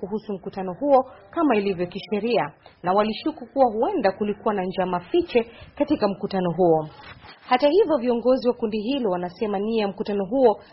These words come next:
ilikuwa ni kuwaleta pamoja Waislamu na kutoa hamasisho baina ya dini mbalimbali, na kushangazwa na hatua ya polisi ya kuwasa kuwa wataendelea na harakati zao za kuwahamasisha Waislamu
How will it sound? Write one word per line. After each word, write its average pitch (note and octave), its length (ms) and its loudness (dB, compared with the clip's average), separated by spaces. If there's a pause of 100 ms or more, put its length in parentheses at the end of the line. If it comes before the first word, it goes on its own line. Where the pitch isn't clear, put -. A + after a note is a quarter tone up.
(140)
ilikuwa F#3+ 380 -2
ni A#3 100 -2
kuwaleta A3 480 -2
pamoja A#3+ 480 0
Waislamu B3 640 -2
na B3 100 -4
kutoa A3 380 -6
hamasisho G3 640 -6 (300)
baina B3+ 300 2
ya A#3+ 60 2
dini D4 240 -2
mbalimbali, G3 680 -2 (220)
na A3+ 100 -2
kushangazwa B3+ 520 -2
na A#3+ 100 0
hatua A#3 320 2
ya F#3 60 2
polisi F#3+ 480 -8
ya E3+ 60 -4
kuwasa G3 360 -4
kuwa F#3+ 440 0 (240)
wataendelea D4 540 -2
na D4+ 140 -2
harakati B3+ 460 -2
zao B3+ 320 0
za C4 140 -2
kuwahamasisha A#3 880 -2
Waislamu G#3 640 -2